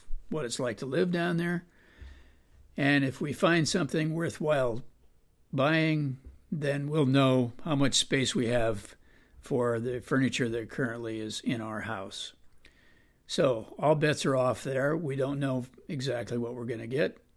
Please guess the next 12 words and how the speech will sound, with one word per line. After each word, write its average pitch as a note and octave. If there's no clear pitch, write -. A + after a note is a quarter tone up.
and A#2+
so C3
therefore C3
we B2+
don't A#2+
know A#2+
exactly A#2
what C#3+
we're D#3
going B2+
to D3+
take. -